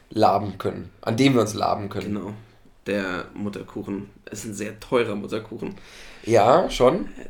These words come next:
Speaker 2: Ziemlich viel Geld steckt da drin.
Speaker 1: Äh, aber du weißt halt auch, was du für dein Geld kriegst.
Speaker 2: Ja.
Speaker 1: Ja, das ist halt, das ist schon geil.
Speaker 2: Ja,
Speaker 1: Kannst
Speaker 2: das
Speaker 1: nicht
Speaker 2: stimmt.
Speaker 1: anders sagen.
Speaker 2: Ja, das stimmt.
Speaker 1: Also das sind ja halt, äh,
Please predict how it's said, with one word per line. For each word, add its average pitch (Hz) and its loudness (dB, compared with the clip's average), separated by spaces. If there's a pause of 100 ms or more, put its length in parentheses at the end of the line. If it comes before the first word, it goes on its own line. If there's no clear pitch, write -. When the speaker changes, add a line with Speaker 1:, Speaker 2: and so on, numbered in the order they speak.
Speaker 2:
Ziemlich 127 -2
viel 95 -4
Geld - -8
steckt - -14
da - -10
drin. - -14 (220)
Speaker 1:
Äh, 113 4 (160)
aber 127 6
du 123 -4
weißt 120 4
halt 131 2
auch, 113 -2
was 120 2
du 123 -6
für 120 -4
dein 113 0
Geld 107 -2
kriegst. - -6 (800)
Speaker 2:
Ja. 113 -6 (480)
Speaker 1:
Ja, 110 6
das 120 4
ist 110 -2
halt, 117 6
das 117 2
ist - -4
schon 110 2
geil. 110 -4 (320)
Speaker 2:
Ja, 107 2
Speaker 1:
Kannst 117 8
Speaker 2:
das - 12
Speaker 1:
nicht 113 6 (100)
Speaker 2:
stimmt. 104 2
Speaker 1:
anders 101 0
sagen. 87 -2 (180)
Speaker 2:
Ja, 107 -8
das 113 -6
stimmt. - -2
Speaker 1:
Also 123 8
das 117 6
sind 147 2
ja 127 4
halt, 127 6
äh, 131 6